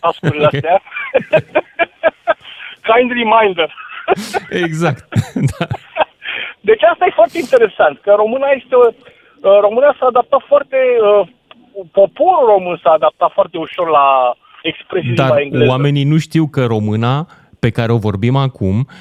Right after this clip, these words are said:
Speaker 2: este o limbă complet diferită de limba strămoșilor noștri din Evul Mediu. Noi,
Speaker 1: Bineînțeles, noi avem
Speaker 2: jumătate
Speaker 1: foarte
Speaker 2: din
Speaker 1: multe
Speaker 2: cuvintele
Speaker 1: neologisme.
Speaker 2: Da,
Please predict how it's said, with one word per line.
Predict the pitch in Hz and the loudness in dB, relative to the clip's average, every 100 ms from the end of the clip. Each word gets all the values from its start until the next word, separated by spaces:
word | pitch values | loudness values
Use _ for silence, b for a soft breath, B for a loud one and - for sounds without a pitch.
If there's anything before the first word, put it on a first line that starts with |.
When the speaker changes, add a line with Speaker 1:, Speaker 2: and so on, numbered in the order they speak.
| - | -8
Speaker 2:
este | 120 - | -6 -2
o | 120 | -2
limbă | 143 135 | 0 -2
complet | - 123 113 135 | -2 -2 -2 -2
diferită | 127 - 117 120 | -2 -2 -2 -2
de | 113 | -2
limba | 107 104 113 107 | 0 0 -2 -2
strămoșilor | 110 - 110 110 - 104 | -4 -4 -2 -2 -4 -4
noștri | 101 104 - 107 | -2 -4 -4 -6
din | 98 101 | -2 -2
Evul | 95 101 | -2 0
Mediu. | 101 87 - b b | 0 -2 -6 b b
Noi, | 117 | -2
Speaker 1:
Bineînțeles, | 117 123 - 523 - | 0 0 0 0 0
noi | 170 | 2
avem | 170 214 | 2 2
Speaker 2:
jumătate | 202 - | 0 0
Speaker 1:
foarte | 165 139 | -2 0
Speaker 2:
din | 123 | -2
Speaker 1:
multe | 113 | 0
Speaker 2:
cuvintele | 120 131 170 131 | 0 2 2 2
Speaker 1:
neologisme. | 117 101 175 151 131 120 - | 2 0 -8 -12 -10 -12 -6
Speaker 2:
Da, | 120 160 | -2 -2